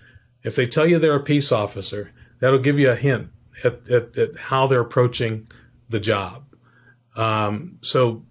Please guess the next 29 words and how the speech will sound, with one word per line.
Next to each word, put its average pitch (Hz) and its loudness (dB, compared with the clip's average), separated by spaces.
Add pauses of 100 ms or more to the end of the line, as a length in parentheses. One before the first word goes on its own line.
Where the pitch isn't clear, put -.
you 139 2
know, 117 2
that, 143 -2
that's 170 0
the 127 0
term 151 0
that 120 0
we 127 -2
should 113 -6
go 117 4
back 110 -2
to. 110 -4
At 107 -6
one 156 2
time, 165 0
that 117 -2
was, 113 0 (320)
that 147 0
was 123 2
it, - 0
peace 214 -2
officer. - -8 (800)
And 120 0
we've 117 -2
gone 131 2
into 127 2
a 110 6
different 110 -4
direction. 101 -4